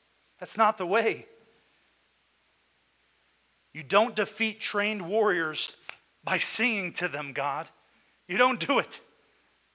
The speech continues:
I can imagine what's going through their mind. When God tells you to do something, you either do it or you don't get God's solution. Now, suppose Jehoshaphat said, "Lord, we don't mind having a choir.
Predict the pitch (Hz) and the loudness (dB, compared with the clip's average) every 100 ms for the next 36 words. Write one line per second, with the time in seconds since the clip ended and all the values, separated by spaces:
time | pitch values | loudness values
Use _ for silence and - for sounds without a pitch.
0 | _ _ _ _ _ _ - 151 170 170 | _ _ _ _ _ _ -14 -12 -12 -8
1 | 196 208 190 165 - 180 175 180 165 160 | -6 -4 -8 -10 -8 -8 -10 -12 -10 -10
2 | 151 156 143 127 _ _ _ _ _ _ | -8 -8 -10 -16 _ _ _ _ _ _
3 | _ _ 156 156 165 190 - 196 151 160 | _ _ -16 -2 0 0 -2 -4 -6 -10
4 | 147 180 185 202 185 202 202 _ - _ | -8 -4 -2 -4 -6 -12 -12 _ -20 _
5 | 160 143 139 151 180 214 - _ _ _ | -10 -10 -6 -4 -4 -4 -10 _ _ _
6 | - 131 135 147 151 143 135 139 139 131 | -16 -12 -8 -8 -8 -14 -12 -12 -8 -6
7 | - 127 131 - 117 107 - _ _ _ | -6 -10 -14 -14 -14 -20 -20 _ _ _
8 | _ _ _ _ 175 170 190 - 214 208 | _ _ _ _ 2 6 6 6 2 2
9 | 190 165 208 170 185 180 196 170 185 214 | 0 2 -2 2 2 4 2 0 4 4
10 | 196 175 196 202 196 196 185 185 185 175 | 2 2 2 2 0 0 0 0 -4 0
11 | 190 196 214 | 4 4 2